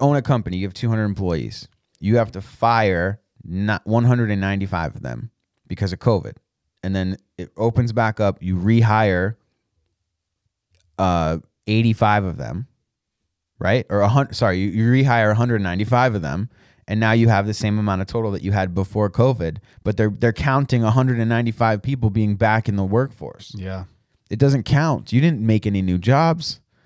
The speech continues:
Speaker 1: People just got their jobs back.
Speaker 2: It's also super interesting that, uh, U S military, U S, uh, servicemen and women, a lot of them lost their jobs due to covid,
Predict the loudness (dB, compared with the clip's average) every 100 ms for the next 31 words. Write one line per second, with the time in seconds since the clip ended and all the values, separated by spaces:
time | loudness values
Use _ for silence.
0 | _ _ _ -4 0 0 0 0 2 4
1 | 6 4 4 2 2 0 -10 _ -6 -2
2 | 0 0 -4 -4 -8 -8 -6 -6 -6 -8
3 | -4 -4 -4 -8 _ _ -2 0 0 -4
4 | -14 _ _ -4 -2 -2 -4 -2 0 0
5 | -2 -4 -4 -4 -4 -2 0 -2 -2 -4
6 | -6 -6 -10 -12 -10 -4 -4 -2 -4 -4
7 | -4 -2 -2 0 0 -2 -4 -4 -2 -2
8 | -2 -2 -4 -6 -8 -4 -2 -2 -2 -6
9 | -4 -2 0 -2 0 0 2 -2